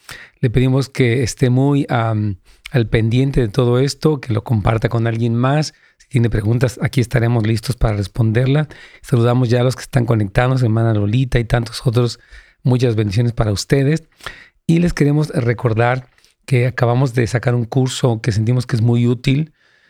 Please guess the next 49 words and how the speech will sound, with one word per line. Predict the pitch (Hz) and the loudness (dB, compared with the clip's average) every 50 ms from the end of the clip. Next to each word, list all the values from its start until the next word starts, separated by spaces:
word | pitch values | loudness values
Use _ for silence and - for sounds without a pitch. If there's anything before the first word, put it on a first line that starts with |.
| _ | _
Sabemos | - - - 123 135 160 160 - | -10 -4 0 2 2 2 0 0
que | - 143 | 0 0
es | 127 120 | 0 2
muy | 110 104 110 | 2 2 0
útil | 110 113 - 123 120 113 | 0 0 0 -2 -2 -2
por | - 117 110 107 107 107 131 165 | -2 0 0 0 0 -2 -2 -2
la | 156 123 - | -2 -2 -2
cuestión | - - - - 135 123 | -4 -8 -4 -2 0 0
de | 120 123 107 | 0 0 0
que | - | 0
no | 120 131 147 - | 2 2 2 0
se | - 165 | 0 2
habla | 151 147 147 - | 2 2 0 0
tanto | - 139 131 127 127 117 - 113 | 0 0 0 0 0 0 0 0
de | 107 104 | -2 -2
cómo | - - 127 123 127 120 | -2 0 0 0 2 0
lidiar | 110 110 104 110 113 113 110 | 0 0 0 0 0 0 -2
con | - - 113 | -2 -2 -2
las | 107 104 - | -2 -2 -4
pérdidas, | - - 135 123 117 113 113 113 107 107 110 110 107 - _ _ _ - - - _ _ _ _ _ | -2 -2 0 0 0 0 0 0 0 0 0 -2 -4 -6 _ _ _ -20 -20 -20 _ _ _ _ _
la | - 117 | -2 0
muerte | 107 104 110 123 123 113 - 127 | 2 2 2 2 0 0 0 0
de | 117 110 | 0 0
un | 104 | 0
ser | - 123 104 | 0 -2 -2
querido. | - - 117 107 120 127 117 127 127 127 - _ - - - - - _ _ _ - | -2 -2 0 0 2 2 2 0 -2 -4 -8 _ -20 -20 -20 -20 -20 _ _ _ -2
Y | 151 135 139 147 160 | 0 2 2 2 2
en | 139 127 | 2 2
nuestra | 127 120 - - 131 127 - - | 0 0 -2 -2 -2 -2 0 0
academia, | - 117 - 127 113 113 127 131 131 131 131 123 | -2 -2 0 0 0 2 2 2 2 2 2 2
Volviendo | 113 113 107 117 123 123 | 2 0 0 0 0 0
a | 123 | -2
los | 110 - | -4 -4
Corazones, | - - 117 110 107 - - 151 143 131 120 131 127 - - _ - - - _ _ _ | -4 -2 -2 0 0 0 0 0 2 2 0 0 -2 -6 -12 _ -20 -20 -20 _ _ _
tenemos | - 127 117 120 127 127 123 117 - | -2 0 0 2 2 2 2 0 0
este, | 127 120 - - - 131 123 113 - - | 0 -2 -2 -2 -2 0 0 0 -2 -2
ah, | - 131 113 113 110 - | -2 -2 0 0 0 -2
este | - 135 - - - - | -2 -4 -2 -2 -4 0
curso. | - 147 156 151 - - | 2 2 2 2 2 0
Y | 147 | 0
va-, | 135 175 190 - | 0 0 -2 -2
vamos | 208 214 - 175 185 180 | -2 -2 0 0 0 2
a | 180 | 2
poner | 147 147 151 | 0 0 0
este | 147 - - 113 | 0 -2 -2 -2
pequeño | 127 110 - 131 127 123 | -2 0 2 2 2 2
video | 113 110 104 123 131 135 123 | 2 0 0 0 0 0 0
para | - 120 107 101 | 0 -2 -2 -2
que | - - 110 101 | -4 -2 -4 -4